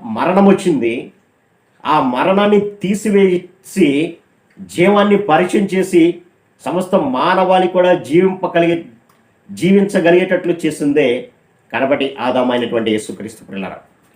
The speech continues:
అందుకనే ఈ యొక్క నలభై ఎనిమిదో వచనాన్ని కూడా మనం గమనిస్తే, "మంటి నుండి పుట్టిన వాడు ఎట్టివాడో మంటి నుండి పుట్టిన వారు అట్టివారే,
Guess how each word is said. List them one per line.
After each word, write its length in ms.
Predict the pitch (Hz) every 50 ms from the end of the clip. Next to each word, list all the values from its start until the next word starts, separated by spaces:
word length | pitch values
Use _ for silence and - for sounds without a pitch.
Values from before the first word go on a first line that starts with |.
| _ _ _ -
అందుకనే 580 | - - 196 214 214 202 160 143 143 170 175 - - - _ _ _ _ _ _ -
ఈ 40 | 127
యొక్క 160 | 147 147 151 147 139 135 127 117 - - - _ _ _ _ _ _ _ _ -
నలభై 260 | - 131 165 185 180 196
ఎనిమిదో 300 | 196 175 180 175 180 175
వచనాన్ని 380 | 165 160 165 - 165 156 156
కూడా 160 | 156 160 156
మనం 260 | 143 143 135 131 127 127
గమనిస్తే, 480 | 123 135 139 - - 165 170 165 - - _ _ _ _ _ -
"మంటి 400 | 107 117 143 185 202 - - 220
నుండి 260 | 208 208 202 202 196
పుట్టిన 380 | 196 196 190 190 - 180 180 185
వాడు 340 | 175 165 165 165 165 156 151
ఎట్టివాడో 640 | 147 - 170 160 160 160 160 151 156 165 160 - - -
మంటి 360 | 110 123 156 175 - 185 170
నుండి 200 | 175 175 170 165
పుట్టిన 360 | - - 151 - 151 147 147
వారు 380 | 147 143 143 143 147 151 160 -
అట్టివారే, 680 | 123 117 - - 131 127 123 120 117 117 117 113 104 -